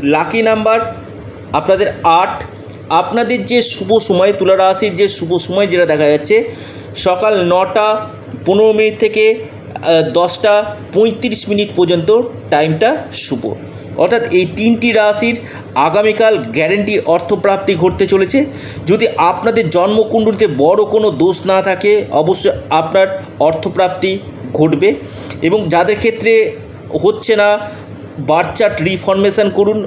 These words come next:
অথবা আপনারা রাহু রক্ষা কবচ অথবা পাওয়ার কবচ আপনারা পরিধান করুন। এই অর্থপ্রাপ্তির সম্ভাবনাটা কিন্তু আপনাদের বৃদ্ধি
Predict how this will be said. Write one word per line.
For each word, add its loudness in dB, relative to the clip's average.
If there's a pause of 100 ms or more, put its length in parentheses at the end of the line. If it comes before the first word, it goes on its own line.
(120)
অথবা 2 (180)
আপনারা 2
রাহু 2
রক্ষা 2
কবচ 2 (100)
অথবা 2
পাওয়ার 2
কবচ 0
আপনারা 0
পরিধান 2
করুন। 0 (300)
এই 2
অর্থপ্রাপ্তির 0 (280)
সম্ভাবনাটা 0
কিন্তু 0
আপনাদের 0
বৃদ্ধি 0